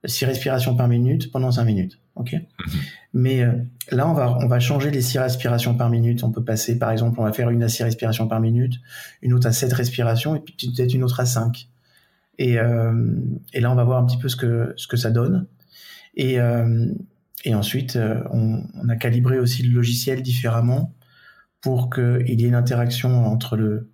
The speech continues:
Speaker 1: le cœur et le cerveau et la musique que l'on entend qui soit encore plus calibrable par rapport à ça. Donc, euh, on est en train de faire plein de tests parce qu'en fait, euh, la cohérence cardiaque,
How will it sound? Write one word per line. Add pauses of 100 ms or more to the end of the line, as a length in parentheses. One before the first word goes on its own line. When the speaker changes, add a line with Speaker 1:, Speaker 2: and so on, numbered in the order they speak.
Speaker 1:
le
cœur
et
le
cerveau (460)
et
la
musique
que
l'on
entend
qui
soit
encore
plus
calibrable
par
rapport
à
ça.
Donc,
euh, (680)
on
est
en
train
de
faire
plein
de
tests
parce
qu'en
fait,
euh, (560)
la
cohérence
cardiaque,